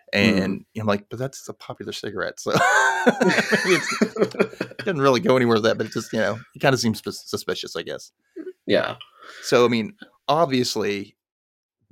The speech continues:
Speaker 1: for me, the book is better because, like I said, the movie feels like, "I still know what you did last summer," which isn't saying
Speaker 2: Yeah.
Speaker 1: much. But especially since Urban Legend was, you know, the director's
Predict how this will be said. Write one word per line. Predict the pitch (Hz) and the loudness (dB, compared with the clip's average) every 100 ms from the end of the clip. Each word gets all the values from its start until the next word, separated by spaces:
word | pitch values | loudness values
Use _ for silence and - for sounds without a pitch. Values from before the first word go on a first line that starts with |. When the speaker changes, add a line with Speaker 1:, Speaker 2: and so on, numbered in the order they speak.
| 104 _ _ - | -20 _ _ -8
Speaker 1:
for | - 147 | 0 2
me, | 147 127 92 104 98 | 4 4 2 -6 -12
the | 104 113 | -4 -2
book | 107 117 139 | 2 2 2
is | 123 | -2
better | 95 - 104 73 80 110 - | -4 0 0 0 -4 -6 -8
because, | 117 120 104 104 | -2 0 0 -2
like | 101 | -2
I | 120 | -2
said, | - 92 | -2 -4
the | 101 | -2
movie | 107 107 | -2 -2
feels | 104 107 110 | 2 2 2
like, | 107 101 101 - _ _ | 0 0 -2 -8 _ _
"I | 104 | -6
still | 104 - | -6 -4
know | 107 | -4
what | 107 110 | -4 -8
you | |
did | 104 95 | -8 -8
last | 80 - | -10 -12
summer," | 87 73 98 | -14 -14 -14
which | 147 143 | -10 2
isn't | 196 170 | 2 2
saying | - 135 104 | -6 -4 2
Speaker 2:
Yeah. | 104 - | 2 2
Speaker 1:
much. | 69 - _ _ - - _ _ _ 104 - | -2 -8 _ _ -20 -20 _ _ _ -10 2
But | 123 120 113 - _ _ _ _ | 4 4 2 -2 _ _ _ _
especially | 123 - 339 339 180 | -8 0 0 2 0
since | 156 127 - | 0 -4 0
Urban | 135 120 | 2 2
Legend | 113 117 113 104 | 2 2 0 0
was, | 101 95 - | -2 -2 -4
you | - | -6
know, | 101 62 65 - - | -6 -6 -8 -14 -8
the | 107 | -2
director's | 107 104 104 92 - | 0 0 0 -4 -6